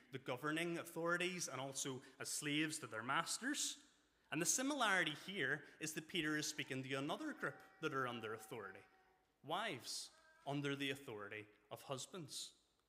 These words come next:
Now, that's where the similarity ends, because the difference here is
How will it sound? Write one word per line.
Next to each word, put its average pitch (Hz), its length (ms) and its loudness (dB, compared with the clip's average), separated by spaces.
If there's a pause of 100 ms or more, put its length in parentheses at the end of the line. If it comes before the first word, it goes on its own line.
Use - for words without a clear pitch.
(680)
Now, 131 120 4
that's 170 260 4
where 190 80 0
the 165 80 -4
similarity 120 720 0
ends, 151 380 0
because - 240 -8
the 143 120 -4
difference 240 480 0
here 123 380 -2 (540)
is 131 480 2